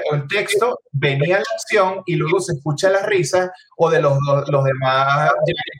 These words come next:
ah, te caíste". Ah, entonces, y baja negro. Estamos hablando de unos veinte segundos, el stunt. A mí eso me pareció precioso. El,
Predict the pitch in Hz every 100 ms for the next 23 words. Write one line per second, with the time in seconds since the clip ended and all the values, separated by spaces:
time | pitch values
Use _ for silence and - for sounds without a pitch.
0 | - 254 262 254 254 247 240 226 - 214
1 | 220 240 202 - 214 202 190 - _ -
2 | 226 220 185 175 156 202 - 202 240 254
3 | 151 151 156 139 117 104 - _ _ _
4 | _ _ _ _ 139 185 185 175 190 180
5 | 165 165 165 139 185 185 180 185 - 131
6 | 117 101 95 - - 117 117 - 147 131
7 | 135 - - - 285 - - _ 160 _
8 | _ _ _ _ 123 123 127 160 170 120
9 | 117 107 - 123 - 95 - - _ _
10 | _ _ _ _ _ - 120 123 123 120